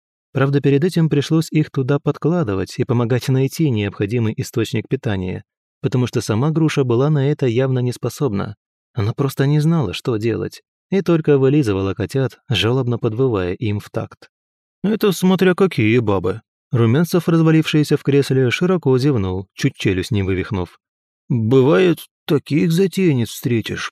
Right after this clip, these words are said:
просто ух!» «Не прикидывайся, что спать хочешь». Я саркастически хмыкнул, с трудом подавив желание зевнуть так же широко, да еще и потянуться при этом. Спать хотелось, как из ружья,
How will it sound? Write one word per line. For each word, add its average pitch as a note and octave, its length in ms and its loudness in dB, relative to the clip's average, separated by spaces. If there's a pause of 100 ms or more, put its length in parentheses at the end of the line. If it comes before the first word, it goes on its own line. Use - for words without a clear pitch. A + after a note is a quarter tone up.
просто D3+ 440 2
ух!» F3 520 2 (800)
«Не C3+ 240 2
прикидывайся, D3 760 2
что - 180 0
спать G2 320 -4
хочешь». F#2+ 460 -6 (460)
Я G#2 180 -2
саркастически E3 680 -4
хмыкнул, G2+ 580 -2
с - 80 -12
трудом C3 400 0
подавив G2 360 -2
желание G2+ 500 0
зевнуть A2 360 0 (120)
так A2+ 220 0
же F2+ 120 -2
широко, A2 540 -2 (280)
да C#3+ 120 2
еще C3 240 0
и A#2+ 80 2
потянуться A#2+ 520 -2
при G2 180 -2
этом. F#2 340 -6 (800)
Спать D3 380 -2
хотелось, A2+ 640 -2
как B2+ 220 -4
из A#2 100 0
ружья, G2+ 560 -2